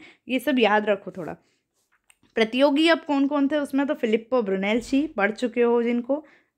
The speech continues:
अ, लोरेंजो गिबर्टी, पढ़ने वाले हो जिसको, जैकोपो डेला कर्सिया,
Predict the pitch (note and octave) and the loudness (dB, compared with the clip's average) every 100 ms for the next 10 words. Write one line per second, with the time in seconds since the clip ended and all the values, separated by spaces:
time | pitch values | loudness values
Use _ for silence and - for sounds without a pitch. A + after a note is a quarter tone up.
0 | _ _ _ _ _ _ - G3+ F#3+ F3+ | _ _ _ _ _ _ -14 -8 -4 -4
1 | F#3 F#3 - - G#3+ A3+ A#3 C4 A#3 A3 | -4 -8 -12 -4 2 4 4 2 2 0
2 | F#3+ G#3 B3 D4 D#4+ D#4+ G3+ G#3 F#3+ F#3 | 0 0 0 -2 -4 -4 -4 -4 -4 -2
3 | A3+ B3 A3+ A#3+ - D4+ F4 _ _ _ | 0 0 -2 -6 -8 -10 -10 _ _ _
4 | _ _ _ - F3+ G#3+ G#3+ C#4 C#4 C4+ | _ _ _ -10 0 0 2 0 2 2
5 | G3+ G3+ A3+ A#3+ - D4 G3 B3+ C#4 D4+ | 2 2 2 0 -2 -4 -4 -2 0 0